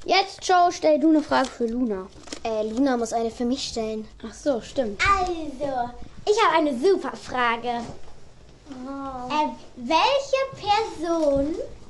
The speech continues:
Speaker 2: ste-, ähm, redet Harry Potter immer mit Harry Potters Höhe an? Ähm, ich weiß es, ähm, ähm, ähm, der Hauself, wie hieß der nochmal?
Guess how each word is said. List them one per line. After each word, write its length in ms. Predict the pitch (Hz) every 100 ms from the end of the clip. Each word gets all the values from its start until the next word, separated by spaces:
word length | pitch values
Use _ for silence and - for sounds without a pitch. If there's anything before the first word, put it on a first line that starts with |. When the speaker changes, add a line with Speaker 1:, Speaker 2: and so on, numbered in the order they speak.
| - - -
Speaker 2:
ste-, 220 | - - 370 370 - 294
ähm, 240 | 330 320 294
redet 400 | 320 370 370 - 359
Harry 340 | 392 571 587 571
Potter 540 | 392 339 349 294 330 403 - - -
immer 460 | 359 415 480 508 415
mit 160 | 403 349
Harry 240 | 339 339
Potters 720 | - 440 440 427 285 - -
Höhe 340 | 285 262 233 -
an? 280 | 226 208 202 - - - - - - - - - - - - - - - -
Ähm, 420 | 285 294 294 285 294 - -
ich 160 | 285 330
weiß 240 | 427 -
es, 60 | 311
ähm, 300 | - 311 320 - -
ähm, 160 | 302 311 294 -
ähm, 200 | 302 311
der 180 | 302 311
Hauself, 360 | 440 - 285
wie 80 | 294
hieß 220 | 285 392
der 120 | 415 415
nochmal? 420 | 403 415 415